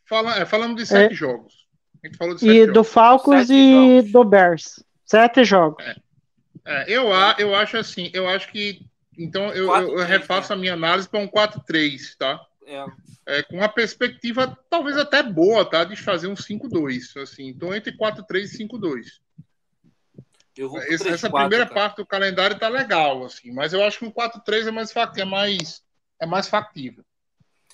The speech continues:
Speaker 3: Porque pra mim, pra mim, isso é, a gente, vamos, vou falar o que a gente vai perder. Que a gente vai perder.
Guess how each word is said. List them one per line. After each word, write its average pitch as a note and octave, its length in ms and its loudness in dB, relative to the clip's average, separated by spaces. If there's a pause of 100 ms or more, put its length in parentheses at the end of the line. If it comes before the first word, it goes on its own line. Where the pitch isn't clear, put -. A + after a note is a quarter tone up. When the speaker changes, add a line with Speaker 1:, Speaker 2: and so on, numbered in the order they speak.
(580)
Speaker 3:
Porque - 280 -6 (200)
pra F#3 160 2
mim, F3+ 460 -4
pra E3+ 200 2
mim, E3 220 -6
isso D#3 260 -14 (160)
é, C#3 380 -6
a C3+ 80 -14
gente, D#3+ 480 -18
vamos, E3+ 260 -14
vou D3 240 -16
falar D3+ 300 -8
o E3 40 -10
que - 80 -20
a F3 40 -16
gente F3 200 -20
vai F3+ 140 -6
perder. C#3+ 500 -12 (1080)
Que - 80 -18
a C#3 40 -14
gente C#3+ 160 -18
vai D3+ 140 -10
perder. D3 520 -10